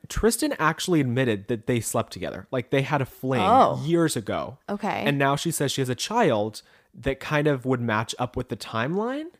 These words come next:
Speaker 2: So there's a really easy solution to this mystery. Um, paternity test.
Speaker 1: They did one.
Speaker 2: <gasps>
Speaker 1: He is not the father.
Speaker 2: Oh my God. This is like an episode of Maury. Have you
Speaker 1: No,
Speaker 2: ever heard of the
Speaker 1: yes,
Speaker 2: show Maury?
Speaker 1: I literally,
Speaker 2: Yeah.
Speaker 1: when I was writing the post, I was like, "He is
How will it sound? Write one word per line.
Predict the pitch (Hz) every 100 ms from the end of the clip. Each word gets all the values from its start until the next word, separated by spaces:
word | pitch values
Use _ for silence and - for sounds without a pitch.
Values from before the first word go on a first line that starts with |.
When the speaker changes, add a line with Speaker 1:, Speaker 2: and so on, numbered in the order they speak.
| _ _
Speaker 2:
So | - 269
there's | 269
a | 262
really | 226 214 233 247 254 - _
easy | - 220 202 202 190 180 -
solution | - 214 196 185 - 185
to | -
this | - -
mystery. | 180 - 117 165 254 277 _ _ _ _
Um, | 208 196 185 180 _ _
paternity | - - 170 156
test. | - - 190 - - _ _ _ _ _ _ -
Speaker 1:
They | 135
did | 120 110
one. | 90 76 117 _ -
Speaker 2:
<gasps> | 370 427 427 311 - _ _
Speaker 1:
He | _ 165 170 -
is | 156 139 - -
not | 127 127 120 101 - - - _ _ -
the |
father. | 127 117 101 87 71 - _ _ _ _ _
Speaker 2:
Oh | 285 302 320 339 349 381 392 - - 247
my | 254 254 247
God. | 240 254
This | 269
is |
like | 277
an | 247
episode | 240 240 240 247
of |
Maury. | 226 196 170 151
Have | - 226
you | 226
Speaker 1:
No, |
Speaker 2:
ever | 202
heard | 247
of | 226
the |
Speaker 1:
yes, | - 240
Speaker 2:
show | 240
Maury? | 233 240
Speaker 1:
I |
literally, | 175 180
Speaker 2:
Yeah. | 214 190
Speaker 1:
when | 151
I | 147
was | 151 123
writing | 127 131 143
the |
post, | - 131 127 -
I | 131
was | 127
like, | 117 -
"He | 285
is | 269 - 202